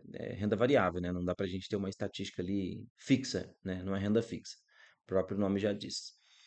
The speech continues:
Então, aqui a gente tem o resultado dele mês após mês. Lembrando, né? Se você não tem, é, interesse ou,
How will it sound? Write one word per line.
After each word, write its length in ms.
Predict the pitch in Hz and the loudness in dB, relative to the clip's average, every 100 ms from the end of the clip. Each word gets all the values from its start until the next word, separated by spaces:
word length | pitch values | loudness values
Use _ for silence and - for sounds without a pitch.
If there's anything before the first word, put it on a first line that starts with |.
| - - - | -20 -20 -12
Então, 320 | - 202 214 | 2 4 4
aqui 340 | - 113 - 196 | 0 -4 -2 2
a 20 | |
gente 260 | 139 139 139 | 4 4 2
tem 180 | 151 160 | 0 2
o 40 | |
resultado 560 | 151 131 120 117 104 87 | 2 0 0 2 2 2
dele 420 | 113 147 104 90 _ _ - - | 2 4 2 -2 _ _ -20 0
mês 300 | 123 151 165 | 6 6 6
após 320 | 170 170 156 | 2 2 2
mês. 500 | 113 110 101 - - | 4 4 2 -2 -6
Lembrando, 480 | 190 233 180 123 101 | 0 6 6 6 4
né? 140 | 101 | 2
Se 100 | 110 | 0
você 280 | - 131 170 | -4 -4 -2
não 120 | 170 | -2
tem, 480 | 156 156 156 135 104 - _ _ _ _ _ _ | 2 4 4 4 2 -4 _ _ _ _ _ _
é, 360 | - - - - - | -16 -12 -12 -8 0
interesse 960 | 131 131 135 101 107 135 123 113 98 - - | 2 4 6 6 6 6 4 0 -2 -4 -2
ou, 480 | 101 104 95 98 | 0 2 0 -2